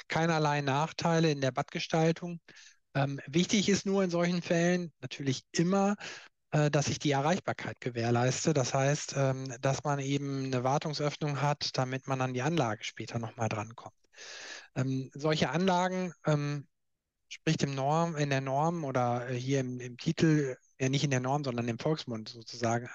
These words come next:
äh, immer gerne auch von Kleinhebeanlagen. Die Norm, ähm, nennt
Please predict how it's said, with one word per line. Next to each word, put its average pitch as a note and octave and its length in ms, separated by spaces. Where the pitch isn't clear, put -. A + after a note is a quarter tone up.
äh, C3+ 180
immer D3 180
gerne C#3+ 220
auch C3+ 60
von C3+ 180
Kleinhebeanlagen. D#3+ 1040
Die C3+ 80
Norm, D#3 600
ähm, D#3 420
nennt D3 640